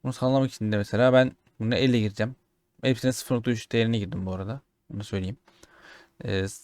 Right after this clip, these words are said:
sıfır nokta üç biraz hızlı geldiği için birazcık yavaşlamasını istedim. Onun için bunu girdim hepsinin aynı şekilde olsun diye. Yani tek tek uğraşmamak adına.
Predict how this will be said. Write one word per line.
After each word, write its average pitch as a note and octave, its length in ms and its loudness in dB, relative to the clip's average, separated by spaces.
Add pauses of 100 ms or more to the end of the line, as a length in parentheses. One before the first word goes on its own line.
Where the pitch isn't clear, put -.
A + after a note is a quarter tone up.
(180)
sıfır C3+ 200 -2
nokta C#3+ 200 2
üç - 120 -6
biraz D3 180 4
hızlı C#3 180 0
geldiği A#2 220 6
için A#2+ 180 -2
birazcık B2+ 220 4
yavaşlamasını A#2+ 480 2
istedim. B2 240 -2
Onun G#2+ 100 0
için C#3 300 -2 (220)
bunu B2+ 140 2
girdim G#2+ 200 2
hepsinin G#2+ 300 -2
aynı G#2 120 0
şekilde G#2 260 -2
olsun G#2 260 -4
diye. G#2 160 -4 (340)
Yani A2 180 0
tek A2 120 -6
tek A#2+ 200 -6
uğraşmamak G#2+ 360 0
adına. G#2 240 -2